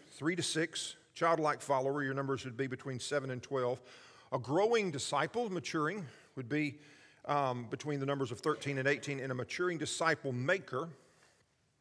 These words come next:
not just a disciple, but a disciple of disciples, nineteen to twenty-four. Now, somebody tell me this. Um,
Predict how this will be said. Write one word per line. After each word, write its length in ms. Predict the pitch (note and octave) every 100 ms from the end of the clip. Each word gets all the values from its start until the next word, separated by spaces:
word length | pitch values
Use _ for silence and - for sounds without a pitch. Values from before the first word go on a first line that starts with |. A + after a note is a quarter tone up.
| _ - D3+
not 240 | E3+ F3+
just 220 | D#3+ -
a 80 | C#3
disciple, 520 | B2 - D#3+ D#3+ D3
but 200 | B2+ C3
a 80 | C3
disciple 500 | A#2+ - D3+ B2+ B2
of 160 | D#3 D#3+
disciples, 600 | D3 - A#2 A#2 E3 - - - - - _ -
nineteen 640 | B2+ D3 D3+ D#3 D3+ D3 C3
to 460 | - C#3+ C3 B2+ A2+ - _ _ _
twenty-four. 1600 | - C3+ A#2+ C3 A#2 A2 _ - - _ _ _ - C#3 G#2 G2+ - - - - - _
Now, 100 | E3+
somebody 420 | D3 A3+ A3 G3
tell 240 | D3+ G3+ F3+
me 100 | C#3
this. 460 | C3 D#3 - - - - - - -
Um, 240 | D3+ D3+